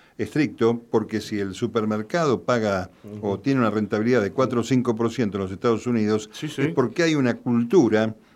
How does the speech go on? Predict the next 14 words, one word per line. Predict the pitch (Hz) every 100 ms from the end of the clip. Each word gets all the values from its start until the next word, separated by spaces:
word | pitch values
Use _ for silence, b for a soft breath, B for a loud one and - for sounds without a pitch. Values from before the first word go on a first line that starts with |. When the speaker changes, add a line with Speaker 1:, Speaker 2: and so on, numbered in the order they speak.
| b
Speaker 1:
de, | 95 95 123 147 170 170 110
este, | 101 - 107 104 101
el | 98
reconocimiento | 101 110 117 113 113 117 143 147 170
Speaker 2:
Me, | 170
me, | 170 B -
Speaker 1:
hasta | 110 -
dónde | 117 160 151 110
podés | 110 113
Speaker 2:
me | 101 113
Speaker 1:
llegar | 139
y |
hasta | 170
Speaker 2:
acabo, | 98